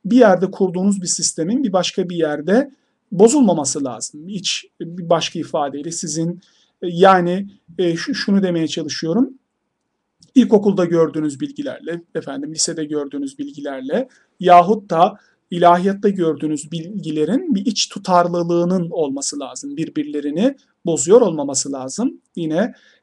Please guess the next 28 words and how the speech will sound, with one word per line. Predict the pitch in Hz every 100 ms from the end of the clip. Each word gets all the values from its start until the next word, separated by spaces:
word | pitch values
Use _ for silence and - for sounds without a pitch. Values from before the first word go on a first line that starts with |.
| -
bu | 170
din | 170
felsefesinin | 170 160 143 - 151 - 147 165 247 262 _ _ _
karakterize | - 190 175 170 156 143 156 196 -
eden, | 175 165 156 220 254 -
bu | 170
felsefi | 170 165 156 - 208 190
düşünmeyi | 165 160 151 143 147 139 _ -
karakterize | 160 151 - 147 135 143
eden | 135 147 190 - _ _ _ _
hususiyet | 180 202 175 - 220 220
bu. | 151 135
Açarsam | 170 - 202 190 165 196 -
bir | 185 156
daha, | 143 143 220 330 _ _ _ _ 175
e, | 170 165
bu | 208 196
dini | 180 180
meseleler | 175 160 175 160 156 151
derken | 151 147 - 151 151
biz | 185 151
varlık, | 151 151 170 -
bilgi | 160 151 156
ve | 147 131 -
değerle | 156 165
alakalı | 151 139 135 156 139
meseleleri | 143 135 151 143 139 143
anlıyoruz. | 143 147 165 196 285 -